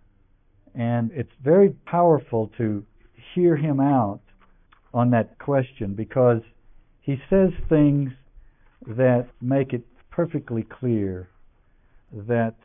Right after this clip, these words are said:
he knows the mystery of the relationship between the man and the woman. One needn't express that mystery in a conjugal way in order to experience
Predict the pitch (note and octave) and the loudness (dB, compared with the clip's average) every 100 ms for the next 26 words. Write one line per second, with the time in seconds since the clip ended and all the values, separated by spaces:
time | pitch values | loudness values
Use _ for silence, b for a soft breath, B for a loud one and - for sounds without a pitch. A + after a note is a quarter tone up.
0 | - A#2+ E3 D3+ E3+ F3 E3+ C3 B2+ A#2+ | -12 -6 -4 0 2 2 0 -4 -8 -4
1 | B2+ C#3 - - F#2+ F#2 F2+ _ _ _ | -4 -6 -10 -14 -12 -12 -18 _ _ _
2 | _ - A2+ A2+ A2 G#2+ _ _ G#3+ G#2+ | _ -8 -2 0 -2 -6 _ _ -14 -8
3 | G#2+ B2+ C3+ C3+ B2+ C3 A2+ _ _ A#2 | -4 -2 -2 -6 -10 -8 -10 _ _ -10
4 | A2 G2+ G#2 G#2+ G#2 F#2+ F2+ F2 F2 F2+ | -8 -6 -6 -6 -8 -8 -10 -12 -14 -18
5 | _ _ _ _ _ _ _ - C3+ E3 | _ _ _ _ _ _ _ -10 -4 -2
6 | D3 D3 F#3 F#3+ D#3+ B2+ - - D3+ D3+ | -2 0 0 -2 -2 -6 -8 -6 -2 -2
7 | - C3+ A#2+ B2+ B2+ _ A#2 G#2+ G#2 G#2 | 0 -2 -2 -4 -6 _ -8 -8 -8 -14
8 | _ _ _ _ - A2 G#2 - E3+ D3 | _ _ _ _ -12 -12 -12 -8 -6 -4
9 | A2 G2+ G2+ A#2+ B2+ G2 B2 G#2+ A2+ A2 | -6 -10 -8 -4 -4 -6 -10 -10 -10 -10
10 | G2 F#2 - A2 F#2 | -16 -16 -14 -14 -14